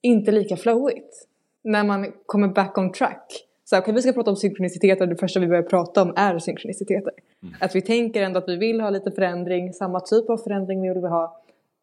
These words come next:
Speaker 1: Och det är sovrum som är fokus. Det är
Speaker 2: Mm.
Speaker 1: nice. Det är så här, ja, we're back.
Speaker 2: Verkligen. Eh, det, och det är alltid så här, det har varit lite mer utmanande att få ihop, eh, det logistiska med,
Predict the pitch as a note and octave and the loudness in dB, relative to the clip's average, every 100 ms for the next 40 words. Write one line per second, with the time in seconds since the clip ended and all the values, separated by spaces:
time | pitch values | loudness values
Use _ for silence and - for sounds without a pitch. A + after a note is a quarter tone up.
0 | - F#3 F#3 - F3 F3+ E3+ E3+ E3+ - | -2 -2 0 -4 -2 0 0 0 -4 -8
1 | E3 E3 - - - - _ - G#3+ A3+ | -8 -10 -12 -16 -18 -20 _ 2 4 4
2 | F#3 - B3+ B3+ G#3+ F3+ F3+ - _ _ | 2 -2 -2 2 2 0 -4 -16 _ _
3 | _ _ _ G#3 G#3 - - _ - F#3+ | _ _ _ -2 -2 -6 -18 _ -4 -2
4 | E3+ F3+ E3+ - - _ F2 E2+ D#2 E2+ | 0 -2 -2 -14 -20 _ -2 -2 -2 -8
5 | - - _ _ _ _ _ - E2 E2 | -8 -14 _ _ _ _ _ -18 -12 -10
6 | D#2+ D#2+ F2 G#2 - - A#2 A#2 A#2 A2 | -10 -8 -2 -2 -2 -2 2 2 0 -4
7 | A#2+ A#2+ F#2 F2+ F2 - _ _ _ _ | -8 -2 -2 -2 -4 -12 _ _ _ _
8 | _ _ - - G#2 G2+ A#2 B2+ A#2+ G#2+ | _ _ -20 -10 -6 0 0 0 -6 -6
9 | F2+ E2 E2 - _ _ _ _ _ _ | -4 -2 -4 -8 _ _ _ _ _ _
10 | _ _ G#2 F2+ E2+ F2 A2 F2+ D#2+ - | _ _ -8 -8 -4 -2 -2 -2 -4 -4
11 | - D#2+ F#2+ - _ _ - F2+ E2+ - | -6 -6 -8 -10 _ _ -4 -2 -2 -8
12 | - _ _ F2 - F2 E2 D#2+ E2 - | -16 _ _ -20 -8 -6 -4 -6 -10 -10
13 | F2+ - F2 E2 - _ - F2 E2 D#2+ | -12 -8 -8 -8 -10 _ -12 -10 -8 -8
14 | D#2 | -8